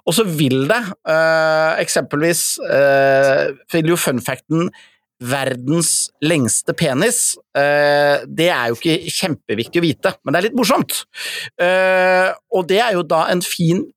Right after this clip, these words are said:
inngang til å snakke om hva som er en nålstørrelse penis, som jo er verdens enkleste ting å google seg frem til, eh, men er også fortsatt det spørsmålet flest ungdomsskolegutter, eh, spør om og lurer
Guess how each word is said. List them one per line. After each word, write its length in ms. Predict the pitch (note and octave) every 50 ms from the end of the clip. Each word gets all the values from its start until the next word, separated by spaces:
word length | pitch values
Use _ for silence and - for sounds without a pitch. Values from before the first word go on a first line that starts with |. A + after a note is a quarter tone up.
| _ _ -
inngang 800 | G#3+ G#3 F#3+ D#3+ C#3+ C3 B2 A2+ B2+ D#3 F#3 A#3 B3+ A#3+ A#3+ -
til 240 | - F#3+ D#3 D#3
å 80 | - -
snakke 480 | - - - F3 - - _ - D#3 -
om 200 | - A#3+ A3 F#3+
hva 200 | F3 C#3 C3 B2+ -
som 240 | - - F3 E3 -
er 380 | - A2+ A#2 A#2 B2 C3 - - -
en 240 | E3+ D#3+ E3 E3 - -
nålstørrelse 880 | G#3 G3+ D#3+ B2 G#2+ F#2 - - - - A#2+ A2+ A2 - - C3+ C3
penis, 400 | - B2+ B2 D3+ G#3 A3+ - - - - - - - - - -
som 220 | - - - G3+ G3
jo 120 | G3 F#3 G3+
er 160 | F#3+ G3+ F3
verdens 320 | E3 C#3 A#2+ B2 F3+ F#3+ -
enkleste 420 | - D3+ - - C3+ - - E3
ting 200 | - C#3+ B2+ C3+
å 80 | C#3+ D3
google 300 | D3 D3 C3+ G#2+ G2+ G#2+ G#2+
seg 220 | - B2+ C3 A#2+
frem 240 | - - A#2+ G#2 -
til, 160 | - A3 A#3 F4 E4
eh, 640 | - - D#3+ D#3+ D#3 D3+ D#3 D#3 D#3 D3+ D#3 D#3+ -
men 160 | D#3 F3+ F#3+
er 60 | F#3+
også 300 | D3 D#3+ C3+ - - F#3 -
fortsatt 680 | - - - A#3+ - - - - D4 C#4 - - - _ _ _ _ -
det 140 | E3 F3 F3+ -
spørsmålet 520 | - D3 B2+ - - C3+ C#3 D3+ D#3+ D#3 - _ _ _ _ _ -
flest 380 | - - E3+ F3 - - - -
ungdomsskolegutter, 1000 | - F#3 D#3 C#3 A2+ G#2 - - C3 A#2+ A2+ B2+ A#2+ C3+ B2+ - - D#3 D#3+ C#3+ C3+ - - -
eh, 560 | C3+ C3+ C3+ C3+ C3+ C3+ C3+ C3+ C3+ C3+ C#3
spør 240 | C3+ - C#3+ B2 B2+
om 140 | C3+ C#3 B2+
og 240 | C3+ A3 G3+ D3 C#3
lurer 240 | D3+ D3 B2 A2+ A#2+